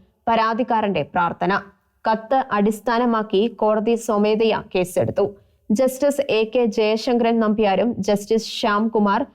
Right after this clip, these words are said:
എല്ലാ വെള്ളിയാഴ്ചകളിലും ആദ്യ കേസായി ഇത് പരിഗണിക്കുന്നു. അമിക്കസ് ക്യൂറി അഡ്വക്കേറ്റ് രജിത് തമ്പാൻ അഡ്വക്കേറ്റ് ജനറൽ തന്നെ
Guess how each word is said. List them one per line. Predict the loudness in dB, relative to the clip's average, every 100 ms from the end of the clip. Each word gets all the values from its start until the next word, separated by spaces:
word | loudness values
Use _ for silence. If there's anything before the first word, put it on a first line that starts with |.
| _ _ -2 2
എല്ലാ | 2 2
വെള്ളിയാഴ്ചകളിലും | 2 2 2 0 0 0 2 2 0 0 0
ആദ്യ | 0 0 0
കേസായി | 0 0 0 0 0 0
ഇത് | 0 -2 -2
പരിഗണിക്കുന്നു. | -2 0 0 0 2 2 -2 -12 _ _ 0
അമിക്കസ് | 2 2 -2 0
ക്യൂറി | 0 2 2 0
അഡ്വക്കേറ്റ് | 0 0 0 0 0 0 2
രജിത് | 2 2 0 -2 0
തമ്പാൻ | 2 2 0 -2 -8 _ 0
അഡ്വക്കേറ്റ് | 2 2 2 0 2
ജനറൽ | 2 2 0 0
തന്നെ | 0 0